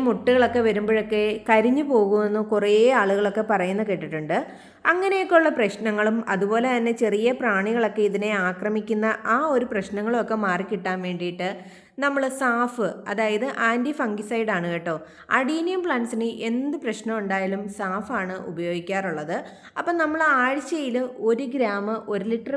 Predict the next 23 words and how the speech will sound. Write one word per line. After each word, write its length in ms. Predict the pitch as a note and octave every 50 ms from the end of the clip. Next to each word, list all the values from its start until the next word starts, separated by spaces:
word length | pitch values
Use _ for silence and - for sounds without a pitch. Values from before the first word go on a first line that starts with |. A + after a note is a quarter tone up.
| A#3+ A#3
വെള്ളത്തിൽ 400 | G3+ F#3+ F#3 F#3 G3 G3 G3+ G#3+ A3 G#3
മിക്സ് 240 | F#3 - - - B3+ B3+ A#3
ചെയ്തിട്ട് 400 | G3+ F#3 F3 F3 F3+ - G3 G#3 G#3 - - G3
ഇതുപോലെ 400 | F3 G3 F#3+ G3 G#3 A3 A#3+ B3+ A3 F3+
അഡീനിയം 460 | F3 F3+ G3 G#3+ G#3+ A#3 B3 C4 B3+ B3+
പ്ലാന്റ്സിന് 460 | A3 F#3 F3+ F3+ - F#3 E3+ F3 G3+ - - - - - _ _ - -
കംപ്ലൈൻറ്റുകൾ 680 | B3+ C4+ C#4 C4 C#4+ D4 D4 D4+ D4+ D4 D#4 D4+ D#4 C#4+ A#3 F#3
ഉണ്ടായാലും 580 | F3+ F#3 F#3+ G3 G3+ G#3 G#3+ G#3+ A3 A#3+ B3 A#3+ - G3 F3+
ഇല്ലെങ്കിലും 500 | E3+ F3 F#3 F3+ F3+ F3 E3+ E3+ F#3+ C4 D4 - - - -
സ്പ്രേ 220 | - - A#3+ A#3+ B3+ D4 -
ചെയ്ത് 220 | D4 C4 G#3 F#3+ F#3+ F#3
കൊടുക്കുന്നത് 460 | F3 E3 D#3+ F3+ E3 E3+ F3 F3+ G#3+ A3+ A3+
നല്ലതാണ് 500 | G3 F3 E3+ F#3 G3+ G3+ F#3 D#3 D3+ D#3 D#3+ E3
കേട്ടോ. 200 | F3 F3 E3 C#3+ D3+ - - - _ _ _ _ F4+
ഈ 40 | F#4 F4+
കാണുന്ന 300 | F#4+ F4+ F4 F4 F4 F4+ F4 F4
അഡീനിയം 420 | - A3 B3 B3+ B3+ C4+ C#4+ D4 C#4+ D4
പ്ലാന്റ്സുകൾ 360 | C#4+ C#4+ D4 C#4+ E4 D#4+ D#4 C4 A3
ഒന്നും 240 | A3 A#3 C4 D4 D4+ C#4+
തന്നെ 180 | C4 B3+ B3+ B3+ B3
ഞാൻ 120 | A#3+ B3 A#3+ B3
സെയിലിനായിട്ട് 640 | B3 G#3 G3+ G#3 G#3 A3+ A#3+ B3+ C4 C4+ B3 D4+ C#4+ A#3+
വെച്ചിട്ടുള്ള 440 | G3+ G3+ A3+ G3+ G#3 A#3 A#3+ B3